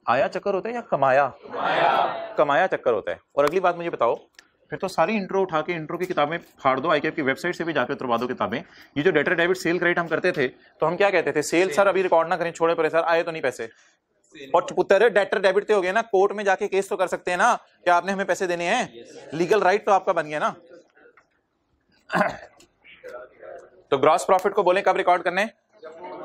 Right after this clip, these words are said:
Immediately। Gross profit को immediately उसी साल record कर देने, और interest को over the period record करने।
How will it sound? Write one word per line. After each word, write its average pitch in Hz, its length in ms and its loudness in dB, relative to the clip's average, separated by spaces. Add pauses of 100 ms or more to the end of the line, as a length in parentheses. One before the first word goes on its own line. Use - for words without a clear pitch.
(560)
Immediately। 165 880 2 (200)
Gross 139 240 2
profit 180 320 2
को 214 120 4 (540)
immediately 139 560 0 (120)
उसी 208 180 0
साल 170 180 2
record 123 240 2
कर 104 100 -6
देने, 90 200 -10 (400)
और 156 140 4
interest 190 400 -2
को 214 160 2 (100)
over 180 240 0
the 196 240 2 (920)
period 127 260 2
record 95 240 -2
करने। 73 180 -14